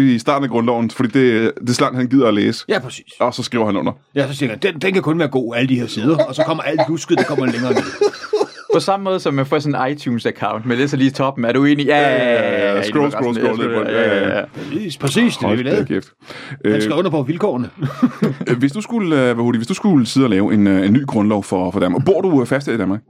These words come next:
Speaker 3: Ja, det gør jeg.
Speaker 1: Ja.
Speaker 3: Ja.
Speaker 1: Hvis du skulle lave en, øh, og du er dansk statsborger.
Speaker 3: Ja, det er
Speaker 1: Ja.
Speaker 3: jeg, ja.
Speaker 1: Ja, og det er derfor, du interesserer dig for det her.
Speaker 3: Selvfølgelig.
Speaker 1: Hvis du skulle, øh, tilføje, øh, nogle flere love til den her grundlov, hvad, hvad, hvad, hvad kunne... Hvad,
Speaker 3: Jeg,
Speaker 1: hvad,
Speaker 3: jeg
Speaker 1: hvad
Speaker 3: vil gerne
Speaker 1: kunne
Speaker 3: have
Speaker 1: det være?
Speaker 3: kongehuset gør mere.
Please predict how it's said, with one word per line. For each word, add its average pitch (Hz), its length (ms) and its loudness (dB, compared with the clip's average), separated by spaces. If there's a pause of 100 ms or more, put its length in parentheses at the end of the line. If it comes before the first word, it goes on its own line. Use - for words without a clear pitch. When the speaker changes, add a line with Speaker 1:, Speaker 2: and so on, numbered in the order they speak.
(120)
Speaker 3:
Ja, 113 60 -2
det 113 80 -2
gør 107 100 -4
jeg. 98 100 -6 (120)
Speaker 1:
Ja. 101 60 0
Speaker 3:
Ja. - 380 -8 (160)
Speaker 1:
Hvis 101 100 -6
du 165 80 0
skulle 160 200 2
lave 156 160 4
en, 127 120 4
øh, 117 120 2
og 117 100 0
du 131 100 0
er 135 220 0
dansk 123 200 -4
statsborger. 98 340 -4 (160)
Speaker 3:
Ja, 156 200 -4
det 117 140 -8
er 104 40 0
Speaker 1:
Ja. - 0 -
Speaker 3:
jeg, 123 180 -2 (300)
ja. - 80 -2
Speaker 1:
Ja, 104 80 2
og - 100 2
det - 20 -4
er 113 40 -4
derfor, 110 160 -2
du 98 60 0
interesserer 95 280 -2
dig 101 100 0
for 95 80 0
det 92 140 0
her. 87 100 0 (140)
Speaker 3:
Selvfølgelig. 101 420 -4
Speaker 1:
Hvis 113 140 0
du 196 80 -2
skulle, 147 520 4 (240)
øh, 95 60 0 (520)
tilføje, 95 380 -2 (120)
øh, 69 240 -2
nogle 98 120 0
flere 120 140 0
love 107 180 2
til 113 120 0
den 101 120 2
her 95 80 2
grundlov, 101 320 -2
hvad, 123 200 0
hvad, 113 160 -2
hvad, 117 180 -2
hvad 110 140 -2
kunne... 127 200 -6 (460)
Hvad, 117 100 2
Speaker 3:
Jeg, 147 80 -2
Speaker 1:
hvad, 120 140 -8
Speaker 3:
jeg 131 80 -8 (120)
Speaker 1:
hvad 156 80 -4
Speaker 3:
vil - 80 -2
gerne - 0 -
Speaker 1:
kunne - 0 -
Speaker 3:
have 214 120 -2
Speaker 1:
det - 80 -2
være? 120 100 -4
Speaker 3:
kongehuset 139 800 -4 (200)
gør 131 180 2
mere. 98 320 -4